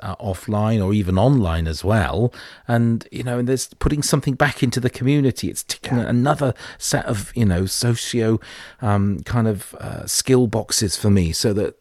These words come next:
Speaker 1: young folks, you know, we're developing them all in the right ways, all in the right ways, um, for these kind of young folks to, you know, meet the future head on, which is very challenging and quite exciting.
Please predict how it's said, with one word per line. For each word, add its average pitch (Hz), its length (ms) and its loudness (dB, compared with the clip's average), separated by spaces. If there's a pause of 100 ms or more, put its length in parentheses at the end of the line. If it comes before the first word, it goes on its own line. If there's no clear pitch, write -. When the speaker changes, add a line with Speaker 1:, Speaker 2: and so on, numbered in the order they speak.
(160)
Speaker 1:
young 113 180 -2
folks, - 460 -4
you 113 160 -6
know, 107 120 -2
we're 101 100 -2
developing 117 640 2
them 92 160 0
all 110 220 0
in 101 80 0
the 104 100 -2
right 104 240 -2
ways, 104 420 -2 (140)
all 107 240 2
in 98 60 -2
the 98 100 -2
right 104 220 -2
ways, 95 520 -2 (380)
um, 98 220 0
for - 160 -4
these 98 240 0
kind 104 260 -2
of 101 80 -2 (200)
young 107 220 -2
folks 101 380 -2
to, 107 340 -2
you - 120 -6
know, 69 220 -6 (200)
meet 120 380 2
the 120 80 0
future 143 400 -4
head 147 180 2
on, 185 220 4
which 85 180 -2
is 127 80 -6
very 247 240 2
challenging 117 480 4
and 107 140 2
quite - 160 0
exciting. 90 560 -2